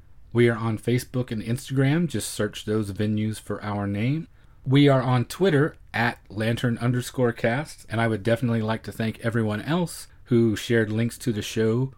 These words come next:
or gave us feedback since the last episode.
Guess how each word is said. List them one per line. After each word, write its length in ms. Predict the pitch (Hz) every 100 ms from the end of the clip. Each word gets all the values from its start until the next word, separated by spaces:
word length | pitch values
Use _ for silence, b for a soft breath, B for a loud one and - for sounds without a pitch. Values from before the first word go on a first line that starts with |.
| -
or 260 | - 113 110
gave 200 | 101 107
us 140 | 101
feedback 500 | - 110 98 107 98
since 240 | - 104 -
the 160 | -
last 340 | 92 101 95 -
episode. 560 | 101 107 - 123 147